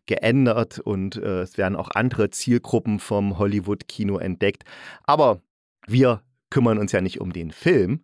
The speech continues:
sondern wir besprechen hier das Hörspiel. Und wie ich schon gesagt habe, vom Inhalt her ist es eher, also ist es viel näher an den Büchern dran und bringt auch sehr schön die Atmosphäre der Bücher rüber. Und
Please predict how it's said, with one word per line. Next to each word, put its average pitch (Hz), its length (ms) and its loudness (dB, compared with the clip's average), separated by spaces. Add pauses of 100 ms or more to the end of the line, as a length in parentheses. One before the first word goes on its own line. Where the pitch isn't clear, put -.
sondern 104 420 0
wir 90 140 -4
besprechen 95 520 -6
hier 90 140 -4
das 82 300 -12
Hörspiel. 160 560 0 (500)
Und 220 380 2
wie 131 320 -6
ich - 240 -12
schon 107 160 -2
gesagt 120 380 0
habe, 127 320 4
vom 104 260 -2
Inhalt 151 380 2
her 117 360 0
ist - 220 -4
es - 260 -4 (140)
eher, 123 320 4 (340)
also 113 160 0
ist - 220 -6
es - 140 -6
viel 156 520 2
näher 110 360 2
an 113 120 0
den 101 160 0
Büchern 113 360 0
dran 113 260 0
und 117 160 0
bringt - 340 -4
auch 107 160 0
sehr 131 380 0
schön 127 320 2
die 113 140 0
Atmosphäre 110 720 0
der 104 180 0
Bücher 92 520 -4
rüber. 143 400 0 (520)
Und 127 360 2